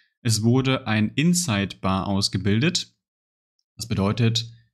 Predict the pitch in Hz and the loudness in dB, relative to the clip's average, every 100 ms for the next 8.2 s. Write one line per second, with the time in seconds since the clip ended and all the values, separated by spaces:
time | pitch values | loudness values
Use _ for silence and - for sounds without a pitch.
0 | _ 113 113 113 104 110 123 139 131 - | _ -6 -4 -2 -4 0 0 0 -2 -2
1 | 120 123 120 123 - - 156 - - 127 | 2 2 2 -2 -8 -4 -2 -2 -4 -2
2 | 117 - 113 117 - - 131 175 175 180 | -2 -2 -2 -4 -8 -4 0 2 2 0
3 | 175 - - 110 - 123 127 - 110 117 | 0 -6 -6 -6 0 0 0 0 0 2
4 | 117 113 123 127 123 - 113 113 117 113 | 2 2 0 2 0 -4 -4 -4 -2 -4
5 | - - - 147 170 - 143 143 - 139 | -6 -10 -4 -2 -2 -2 -4 -2 -4 -4
6 | 127 110 107 107 123 143 - - _ _ | -2 0 0 0 0 0 -4 -14 _ _
7 | - 107 - - 170 180 113 104 117 131 | -6 -6 -6 -6 0 0 0 -2 -2 -2
8 | 123 | -4